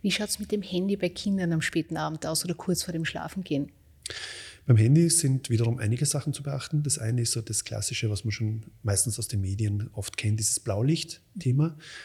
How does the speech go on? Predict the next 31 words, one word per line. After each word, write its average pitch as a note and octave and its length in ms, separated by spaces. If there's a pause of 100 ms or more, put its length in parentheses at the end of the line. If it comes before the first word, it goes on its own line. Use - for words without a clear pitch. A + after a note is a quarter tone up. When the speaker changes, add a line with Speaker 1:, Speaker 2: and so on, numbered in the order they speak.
(120)
Speaker 2:
aber A2 140
wo G#2+ 120
es - 100
ja A2+ 120
auch G#2 120
schon A2 180
bei G#2+ 320 (140)
den G2+ 100
meisten G#2 520
oder G2 180 (220)
mittlerweile F#2+ 380
so G#2 240 (100)
bei G2+ 100
allen G#2+ 320
Herstellerinnen G#2+ 920
und G#2+ 200
Herstellern G#2 460 (400)
die A2+ 60
Option G2 320
gibt, G#2 160
quasi G2+ 140
das G2+ 120
Blaulicht F#2+ 460
rauszufiltern, C#3+ 680 (160)
das - 160
einfach G#2 180
sonst - 240
eine G2+ 220 (280)
aktivierende D3+ 640
Funktion C3+ 500
hat. C3 220